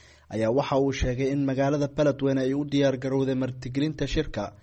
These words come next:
Dhinaca kalena uu gobolka qaybo ka mid ah ka soconayo howlgal awoodda dowladda lagu gaarsiinayo dhammaan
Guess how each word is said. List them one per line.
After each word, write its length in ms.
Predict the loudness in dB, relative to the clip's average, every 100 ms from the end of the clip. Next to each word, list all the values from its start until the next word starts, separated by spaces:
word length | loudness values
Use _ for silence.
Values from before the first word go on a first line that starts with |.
| -20 -20 -20 -4
Dhinaca 320 | 2 2 2 -2
kalena 320 | 0 0 0
uu 140 | -2
gobolka 440 | 0 2 2 -2 -4
qaybo 280 | 0 0 0
ka 120 | -2
mid 160 | -2 0
ah 120 | -2
ka 100 | -4
soconayo 580 | -4 -4 -4 -4 -2 -2 -4 -6
howlgal 400 | -6 -2 0 0
awoodda 440 | 0 0 0 0 -2
dowladda 420 | 0 2 2 0
lagu 220 | 0 -4
gaarsiinayo 640 | -2 -2 -2 -4 0 0 0
dhammaan 400 | -2 0 0